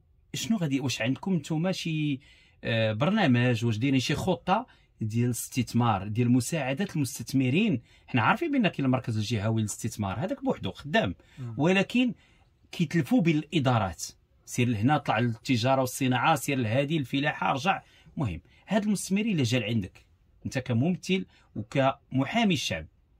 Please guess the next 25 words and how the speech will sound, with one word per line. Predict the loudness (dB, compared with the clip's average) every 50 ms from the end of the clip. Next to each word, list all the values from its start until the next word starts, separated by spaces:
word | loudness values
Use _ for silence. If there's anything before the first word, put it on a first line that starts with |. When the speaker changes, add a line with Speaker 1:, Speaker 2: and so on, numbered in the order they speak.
| _ _ _ _ _ _
Speaker 1:
واش | -6 -4 -2
عندك | -2 -2 -2 -4
شي، | -4 -6 -6 -6 -6 -10 -12 -12
شي | -8 -4 -2 -2
برنامج | 0 0 0 0 0 0 2 2 2 2 0 -2 -4 -10 -18 -20 -20 -20 -18 -6 -2
لهاد | 0 2 2 2 0
الناس | -2 -4 -4 -4 -4
ولا | -2
شي | -2 -2 -2
خطة | -2 -2 -2 -4 2 4 4 4 4 -2 _ _ _ -2
لمساعدة | 2 2 2 2 2 0 -2 -2 -2 -2 -2 -2 -4 -4 -4 -2 -2
المستثمرين | -2 -2 -2 -4 -4 0 0 2 2 2 2 2 2 0 0 0
إلا | -2 0 2 2 0
تعطلوا | -2 -2 -6 -8 -8 -8 -6 -6 -4 -2
لهم | -2 0 0 0 -2 -4 -6 -12 -20 -20 -20 _ _
ولا | 0 0 0
تعقدوا | 0 -2 -6 -8 -8 -8 -4 0 2 2
لهم | 4 4 4
الاستثمارات | 2 2 0 -2 -6 -6 -2 0 0 2 0 0 -2 -4
ديالهم؟ | -4 -4 -4 -4 -4 -8 -10 -14 -16 -18 _ -20 -20 -20 _ -20 -20 _ _ _ _ _ _ _ _ _ _ _ _ _ _ _ _
Speaker 2:
سيدي | -20 -14 -10 -8 -6
رضا، | -6 -6 -4 -4 -4
الأولوية | -4 -4 -4 -4 -2 0 0 0 -2 0 2 2 2 2 2 -2 _ -20 -20 -20 _ _ _ _ _ _ _ _ _ _ _ _ _ _ _ _ _ _ _ _ -6
لولاد | -4 -2 0 0 -2 -2
الشعب، | -4 -6 -8 -8 -10 -12